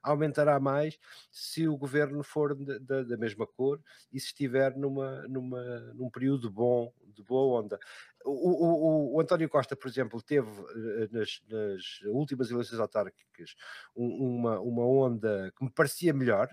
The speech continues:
que era o período pós-Troika, eh, e o período de recuperação. Ehm, parecia-me bastante melhor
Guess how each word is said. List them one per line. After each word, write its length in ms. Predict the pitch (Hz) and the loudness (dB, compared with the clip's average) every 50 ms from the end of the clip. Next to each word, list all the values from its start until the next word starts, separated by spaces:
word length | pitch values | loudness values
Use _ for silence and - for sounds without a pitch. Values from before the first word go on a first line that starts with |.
| - _ | -6 _
que 80 | - 117 | -6 -4
era 160 | 107 104 107 | 0 0 0
o 100 | 104 92 | 0 -2
período 440 | - - 107 110 117 117 113 92 - _ - | -4 -8 -6 -4 -2 -2 -2 -4 -8 _ 0
pós-Troika, 1040 | 117 110 104 98 98 - - - - 123 123 120 110 101 - _ - 90 82 78 _ _ - - - - _ - | 2 4 4 2 2 -2 -8 -8 -2 0 2 2 2 0 -2 _ -10 -10 -10 -10 _ _ -20 -20 -20 -20 _ -8
eh, 240 | 95 104 101 101 98 | -4 -4 -4 -2 -2
e 140 | 104 107 110 | -4 -4 -6
o 40 | |
período 520 | - - 107 104 110 117 117 101 90 95 92 | -6 -8 -8 -4 -4 -4 -4 -4 -8 -12 -10
de 100 | - 98 | -10 -10
recuperação. 760 | - - - - - - 104 101 - - 101 92 104 135 160 _ - - | -10 -10 -16 -16 -10 -8 -8 -8 -6 -4 -2 -2 -2 -4 -6 _ -10 -6
Ehm, 680 | 98 98 95 95 95 92 92 87 95 92 92 95 92 - _ _ - - - - - _ _ - | -6 -4 -4 -4 -4 -6 -6 -8 -12 -14 -14 -14 -16 -20 _ _ -20 -20 -20 -20 -20 _ _ 0
parecia-me 440 | - 117 104 - - 147 139 131 131 | 0 0 0 2 4 4 4 6 6
bastante 500 | 143 143 135 - - 143 135 - - 127 | 6 4 6 6 2 2 2 2 -2 0
melhor 460 | 127 120 123 123 127 139 147 180 | 2 4 6 6 6 4 2 -2